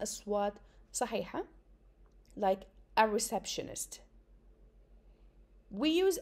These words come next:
an before words, أو before names, um, before, sorry, nouns, قبل ال-, الأسماء,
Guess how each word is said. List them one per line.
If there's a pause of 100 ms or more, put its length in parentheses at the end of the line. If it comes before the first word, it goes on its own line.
an
before
words, (300)
أو
before
names, (180)
um,
before,
sorry,
nouns, (120)
قبل
ال-,
الأسماء,